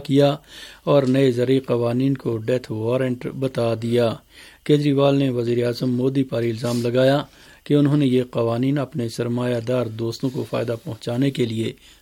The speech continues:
پاس کرایا ہے۔ دہلی کے وزیر اعلیٰ نے کہا کہ ان قوانین کے سبب سب کی کھیتیاں سرمایہ داروں اور بڑی بڑی کمپنیوں کے ہاتھوں میں چلی جائیں گی۔ انہوں نے حکومتی رویے پر تنقید کرتے ہوئے کہا کہ کسانوں پر لاٹھیاں برسائی جا رہی ہیں،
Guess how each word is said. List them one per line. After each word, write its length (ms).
پاس 300
کرایا 440
ہے۔ 160
دہلی 220
کے 100
وزیر 340
اعلیٰ 200
نے 120
کہا 240
کہ 120
ان 140
قوانین 460
کے 160
سبب 460
سب 280
کی 80
کھیتیاں 420
سرمایہ 420
داروں 380
اور 100
بڑی 280
بڑی 220
کمپنیوں 500
کے 100
ہاتھوں 320
میں 100
چلی 280
جائیں 260
گی۔ 160
انہوں 220
نے 100
حکومتی 500
رویے 360
پر 200
تنقید 420
کرتے 320
ہوئے 180
کہا 260
کہ 120
کسانوں 460
پر 140
لاٹھیاں 440
برسائی 380
جا 200
رہی 260
ہیں، 100